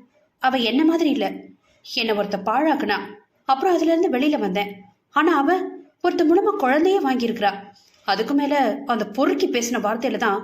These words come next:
அந்த முடிவுக்கே வந்தா. நான் எவ்வளவோ தடுத்து பார்த்தேன், ஆனா முடியல. உங்க கூட வாழணும்னு நினைச்சா, அதுவும் அந்த பொறுக்கி சொன்னதை விட ஆயிரம் மடங்கு அதிகமா வாழணும்னு அவ மனசுல ஒரு ஏக்கம். அதுல வந்ததுதான்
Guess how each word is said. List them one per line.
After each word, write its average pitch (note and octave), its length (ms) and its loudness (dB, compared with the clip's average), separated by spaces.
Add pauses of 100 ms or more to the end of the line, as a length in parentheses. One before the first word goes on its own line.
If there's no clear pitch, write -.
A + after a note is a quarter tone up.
(120)
அந்த A3 180 -4
முடிவுக்கே C#4+ 440 0
வந்தா. G3 260 0 (600)
நான் D#4 140 -2
எவ்வளவோ G4 380 0
தடுத்து D4+ 340 0
பார்த்தேன், A#3 380 -2 (220)
ஆனா A3+ 220 -2
முடியல. A#3 360 -4 (480)
உங்க A#3 220 0
கூட D4 200 2
வாழணும்னு C#4+ 480 2
நினைச்சா, A3 320 -2 (240)
அதுவும் A3+ 400 -2 (280)
அந்த G#3 200 -2
பொறுக்கி D4+ 340 0
சொன்னதை A3 320 -2
விட B3 140 -2 (120)
ஆயிரம் D4+ 340 2
மடங்கு C4+ 260 0
அதிகமா E4+ 440 2
வாழணும்னு A3+ 500 0 (220)
அவ A3 180 -4
மனசுல A#3+ 400 -4
ஒரு F#3 160 -4
ஏக்கம். G#3+ 360 -2 (400)
அதுல G3 280 -2
வந்ததுதான் C4+ 640 0